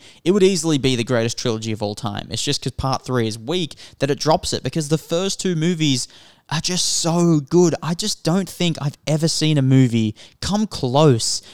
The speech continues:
to being as rich and deep as those first two films are.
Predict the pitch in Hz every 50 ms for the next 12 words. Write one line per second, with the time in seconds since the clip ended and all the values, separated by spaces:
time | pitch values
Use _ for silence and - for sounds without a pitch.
0 | - - - - 139 - 147 147 156 165 165 151 - 135 131 - - - 123 131
1 | 147 147 - - - - - 127 131 127 117 107 - _ _ _ - 151 156 160
2 | - - - - - - - - - 131 117 123 123 127 - - - 123 120 117
3 | - - - 110 - - - 117 113 110 110 117 113 107 98